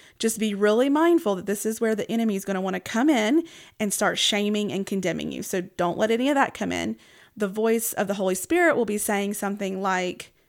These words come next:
you know, lovingly and encouraging to show you, "Hey, this could be improved as we move forward." You know, it's not, it's at a, it's a loving correction, not a condemnation.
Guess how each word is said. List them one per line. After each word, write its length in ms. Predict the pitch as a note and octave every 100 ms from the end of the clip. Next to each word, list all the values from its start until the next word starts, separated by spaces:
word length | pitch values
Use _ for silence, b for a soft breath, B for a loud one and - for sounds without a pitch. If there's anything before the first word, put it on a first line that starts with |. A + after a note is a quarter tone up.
| _ - _
you 100 | A3
know, 300 | F#3+ E3+ E3 - -
lovingly 920 | - G#3+ A3 A3 A#3 A3 G#3+ G3+ F#3
and 100 | F#3+
encouraging 1000 | F#3+ - A3+ A3+ G3+ G#3 G3 F#3+ F#3+ F#3 _ _
to 100 | G3+
show 380 | F#3 - A#3 A#3+
you, 440 | G#3 F#3+ F#3 G3 B B B
"Hey, 220 | - B3+
this 200 | G3 F#3
could 160 | - G#3+
be 140 | F#3+
improved 480 | F#3 F#3 F#3+ E3+ G3 -
as 140 | F#3+ F#3
we 100 | E3+
move 220 | E3 D#3+
forward." 400 | - - - - B B B
You 100 | G3+
know, 60 | F#3
it's 180 | F3+
not, 460 | G#3 G3+ G3 G3 F#3
it's 100 | F#3+
at 100 | G3+
a, 140 | G3+
it's 120 | F#3+ G3
a 40 |
loving 500 | F#3+ G3 G#3 G3 F3+
correction, 600 | - E3+ C#3+ - D#3 E3
not 160 | E3 E3
a 60 |
condemnation. 800 | - - - - - - - -